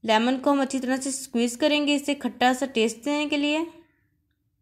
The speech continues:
फ़ोर टेबलस्पून टोमेटो केचप ऐड करेंगे। अच्छी तरह से इन सब स्पाइसेस को और वेजिटेबल्स को और केचप को मिक्स कर लेंगे। अब हम इसके अंदर बॉइल्ड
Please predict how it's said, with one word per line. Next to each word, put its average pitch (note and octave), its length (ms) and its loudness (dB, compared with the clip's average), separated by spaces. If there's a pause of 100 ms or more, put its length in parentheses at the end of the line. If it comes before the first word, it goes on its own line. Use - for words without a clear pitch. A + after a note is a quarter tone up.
(1700)
फ़ोर C4+ 140 8
टेबलस्पून C4+ 640 2
टोमेटो A#3 340 2
केचप A#3 400 0
ऐड C4+ 220 4
करेंगे। C#4+ 420 2
अच्छी C4 340 -4
तरह C4 240 4
से C4 180 0
इन C4 80 0
सब B3+ 380 2
स्पाइसेस A3 640 0
को C#4 160 2
और C4 320 4
वेजिटेबल्स A3+ 680 2
को - 140 0
और B3+ 120 2
केचप A3 400 -2
को B3 80 0
मिक्स G#3+ 300 -2
कर C4+ 160 2
लेंगे। C#4+ 340 0 (2500)
अब B3+ 100 4
हम C#4 160 6
इसके C#4 220 0
अंदर B3 260 4
बॉइल्ड A#3 420 6